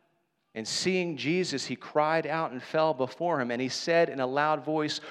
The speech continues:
"What business do we have with each other, Son of the Most High God?" Let's pause here for a couple points. You know, Luke tells us about this event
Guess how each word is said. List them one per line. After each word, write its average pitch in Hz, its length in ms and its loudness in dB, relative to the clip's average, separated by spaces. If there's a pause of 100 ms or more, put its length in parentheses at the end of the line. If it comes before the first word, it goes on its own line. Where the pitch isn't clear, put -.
(140)
"What 190 500 12
business 196 600 8
do 190 160 4
we 220 180 8
have 220 440 10
with 208 180 6
each 233 260 0
other, 208 400 10 (240)
Son 220 680 10 (140)
of 196 140 8
the 202 100 10
Most 196 420 12
High 190 340 10
God?" 147 800 8 (1080)
Let's - 160 -14
pause 92 420 -6
here 92 220 -8
for 87 160 -16
a 82 40 -18
couple - 320 -16
points. - 580 -18 (880)
You 92 80 -14
know, 85 120 -6
Luke 113 280 -6
tells 110 320 -4
us 110 160 -6
about 104 320 -2
this 107 180 -10
event 101 440 -8